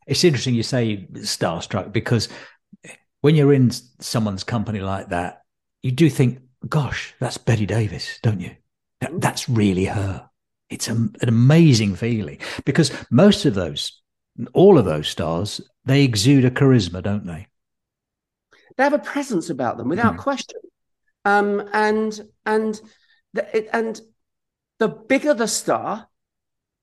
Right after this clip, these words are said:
Speaker 2: the more, the, the humbler I found them. That's just my opinion. Those that feel they had a voice to scream and shout literally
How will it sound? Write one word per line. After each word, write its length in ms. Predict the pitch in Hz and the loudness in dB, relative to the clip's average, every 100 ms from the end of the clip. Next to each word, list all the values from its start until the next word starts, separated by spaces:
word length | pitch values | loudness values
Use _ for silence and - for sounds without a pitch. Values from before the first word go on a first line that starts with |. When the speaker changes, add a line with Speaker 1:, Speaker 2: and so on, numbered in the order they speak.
| _ _ _ | _ _ _
Speaker 2:
the 100 | 170 | -4
more, 460 | 165 185 185 - - _ _ - | 0 0 -2 -8 -16 _ _ -6
the, 160 | 175 | -4
the 160 | 175 - | -2 -2
humbler 520 | - 226 226 170 143 175 | 0 0 2 4 2 2
I 160 | 175 | 2
found 320 | - 139 113 104 | 0 -2 -2 -4
them. 100 | 113 | -6
That's 160 | 208 | -6
just 180 | 220 202 | -6 -6
my 160 | 139 139 | -4 -4
opinion. 500 | 127 127 120 - 143 _ _ _ _ _ _ | -6 -10 -10 -12 -16 _ _ _ _ _ _
Those 320 | 180 196 214 208 | 2 4 4 0
that 140 | - | -4
feel 200 | 196 190 | -2 -2
they 100 | 180 | 0
had 200 | 175 170 | -2 -4
a 40 | |
voice 380 | 156 143 156 156 | -6 -4 -4 -4
to 100 | - | -10
scream 360 | 139 - 156 151 | -14 -4 0 0
and 100 | 139 | -2
shout 420 | - 156 143 - - - 131 _ | -2 -2 0 -2 -10 -20 -20 _
literally 580 | 151 175 - 185 185 190 | -6 -6 -4 -2 -2 -4